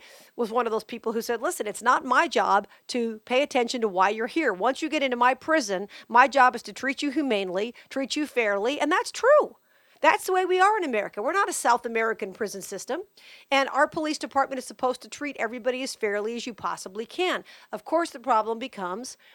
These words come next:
a lot of folks just hate the cops. You know, they show up and they're automatically jerks the minute they pull up in their police car. Well, w-,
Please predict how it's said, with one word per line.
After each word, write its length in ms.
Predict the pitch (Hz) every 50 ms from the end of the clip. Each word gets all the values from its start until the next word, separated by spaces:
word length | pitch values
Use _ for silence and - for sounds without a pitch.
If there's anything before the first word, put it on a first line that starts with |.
| _ _ _ _ _ -
a 60 | 220
lot 180 | 226 240 269
of 100 | 311 302
folks 240 | - 254 262 262 -
just 200 | - 269 254 -
hate 180 | 247 233 233 -
the 60 | 269
cops. 540 | - - 370 403 427 - - - - - - _ _ _ _ _ _ _ _ _ _ _ _ _ -
You 80 | 247
know, 60 | 233 226
they 200 | 190 254 285 311
show 340 | - - 339 302 285 254
up 180 | 247 233 254 -
and 100 | - 233
they're 200 | 226 240 240 -
automatically 640 | 240 247 277 320 294 285 277 269 269 269 269 285 294 233
jerks 380 | 196 - 220 208 214 208 -
the 80 | - 247
minute 260 | 226 247 277 302 -
they 120 | 285 285
pull 260 | 277 - - 247 233 226
up 140 | 214 214
in 40 | 240
their 120 | 240 247 233
police 400 | - 311 302 392 440 453 - -
car. 200 | - 220 196 -
Well, 280 | 208 311 320 320 - -
w-, 180 | 285 294 -